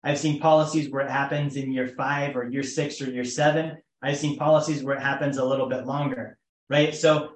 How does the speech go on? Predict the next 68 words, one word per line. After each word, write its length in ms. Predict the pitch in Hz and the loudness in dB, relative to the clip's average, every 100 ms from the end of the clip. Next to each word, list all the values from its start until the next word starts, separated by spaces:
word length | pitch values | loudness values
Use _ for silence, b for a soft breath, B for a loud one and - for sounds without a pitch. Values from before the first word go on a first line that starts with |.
| - | -4
that's 280 | 135 196 214 | 2 2 2
all 220 | 226 233 | 2 0
based 280 | 190 196 185 | 0 -2 -2
on 220 | 175 151 | -2 -2
design. 500 | 143 127 131 151 165 | -4 -4 -2 0 2
There's 220 | 147 131 | 0 0
different 360 | 135 151 165 135 | -2 0 -2 0
reasons 440 | 143 147 143 131 | 0 2 0 -2
for 180 | - 135 | -4 -2
all 220 | - 139 | 0 0
of 80 | 151 | 2
it. 260 | 180 185 B B | 0 -2 B B
So 180 | - 151 | 2 2
for 200 | 151 185 | 2 0
example, 680 | 175 147 165 190 196 165 | 0 2 2 2 2 2
if 100 | 147 | 2
I'm 180 | 151 170 | 0 -2
a 60 | 160 | 0
real 220 | 147 165 | 2 2
estate 280 | 175 175 147 | 2 -2 -4
investor, 360 | 143 143 - | -2 -4 -4
and 100 | 143 | -6
it 40 | 135 | 0
sounds 180 | 151 139 | 0 0
like, 120 | - | -4
Scott, 380 | - 156 147 139 | 0 2 2 0
you 160 | 139 | 0
are, 380 | 131 151 139 - _ _ | 2 2 2 -4 _ _
then 160 | 156 156 | 0 2
the 80 | 151 | 2
liquidity 480 | 151 - 202 208 | 0 2 0 2
is 80 | 165 | -2
a 60 | 151 | -2
big 240 | 147 147 | -2 -2
deal. 200 | 151 143 | 0 0
I 100 | 123 | 2
wanna 240 | 151 165 139 | 2 2 2
borrow 440 | 147 151 147 143 | 4 6 6 4
and 120 | 139 | 0
get 120 | 143 | -2
as 100 | 131 | -4
much 260 | 131 156 - | 0 0 0
money 240 | 160 156 | 0 0
as 120 | 139 - | 0 -2
possible 500 | 151 147 160 131 120 | -4 -2 0 0 2
now 440 | 123 147 208 - _ _ _ | 0 0 -2 -8 _ _ _
so 100 | 147 | -2
that 140 | 147 | 2
I 80 | 139 | 2
can 160 | 139 143 | 0 -2
put 160 | 185 | 0
that 120 | 175 160 | 2 2
into 200 | 151 151 | 0 -2
the 100 | 139 | -4
next 240 | 127 117 | -6 -6
deal. 240 | 127 127 | -6 -6
And 100 | - | -8
so 120 | 120 147 | -6 -2
then 160 | 160 | 2
I 120 | 202 190 | 2 4
want 180 | 190 | 2
my 140 | 170 147 | 2 2
break 300 | 147 160 165 | 2 0 -2
even 240 | 156 139 | -4 -6
to 100 | 151 | -6
be 180 | 139 127 | -4 -2
very 240 | 135 135 | 0 -2
early. 360 | 123 127 123 110 | -2 -4 -6 -10